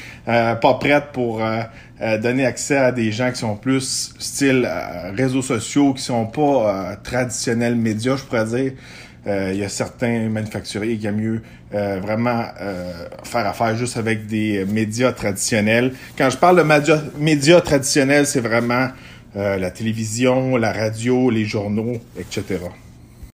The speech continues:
Fait que c'est vraiment à partir de cette année que ça a vraiment débloqué,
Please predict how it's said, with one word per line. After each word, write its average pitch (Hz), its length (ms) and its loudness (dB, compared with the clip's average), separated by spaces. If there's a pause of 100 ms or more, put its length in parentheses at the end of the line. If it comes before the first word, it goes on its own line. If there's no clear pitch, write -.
(180)
Fait 156 140 4
que - 80 -4
c'est 175 80 6
vraiment 175 280 8
à 202 60 8
partir 190 280 4
de 180 60 6
cette 175 180 2
année 151 260 2
que - 60 -4
ça 135 100 2
a 120 40 2
vraiment 147 280 4
débloqué, 139 640 4